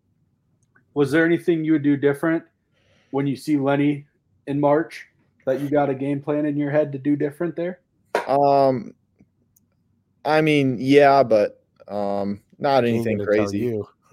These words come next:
Speaker 2: Yeah, it's,
Speaker 3: <laughs>
Speaker 2: it's, uh, you know, both, both those kids are quality opponents, and, uh, um, you know, the, the first one was my first tournament, and I was four or five matches in, and, um,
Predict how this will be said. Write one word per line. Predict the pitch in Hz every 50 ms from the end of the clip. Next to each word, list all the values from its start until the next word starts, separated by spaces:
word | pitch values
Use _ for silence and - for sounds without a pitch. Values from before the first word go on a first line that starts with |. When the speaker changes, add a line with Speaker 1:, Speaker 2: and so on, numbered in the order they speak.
| 120 127
Speaker 2:
Yeah, | 120 120 117 110 104 104 101 107
it's, | 110 110 110 107
Speaker 3:
<laughs> |
Speaker 2:
it's, | 220 214 123 120 - - -
uh, | 123 117 117 113 113 107 - - - _ _ _ - - _ - - - _ _ - - _ _ _ _ _ -
you | - 143 156
know, | 160 156
both, | 156 170 165 165 170
both | 160 160 156 151
those | - 147 143 135
kids | - 143 135 139 131
are | 123 113
quality | - 123 117 117 117 113
opponents, | 110 110 - 107 107 110 113 113 113 - -
and, | 104 98 98 95 95 95
uh, | 95 92 92 95 92 92 - _ _ _ _ _ _ _ _ _ _ _ _ _ _ _ -
um, | 98 101 98 98 98 95 95 95 98 113 - - _ _ _ _ _ _ _ _ _ _ _ _ -
you | 104 107
know, | 110 110 107
the, | 104 101 101 98 107 104 -
the | - 117
first | 107 - 120 117 117 -
one | 117 117 117
was | 113 110 104
my | 110 104 107
first | - 113 110 104 -
tournament, | - 104 104 104 104 107 104 104 104 -
and | - 101 98 98 95
I | 95 95 95
was | 92 92 - - - _ _ _
four | - -
or | 101
five | - - 101 101
matches | 98 101 101 98 98 - 95 92
in, | 98 98 101 104 104 98
and, | 95 90 90 90 _ _ _ _ -
um, | 92 92 90 90 92 90 90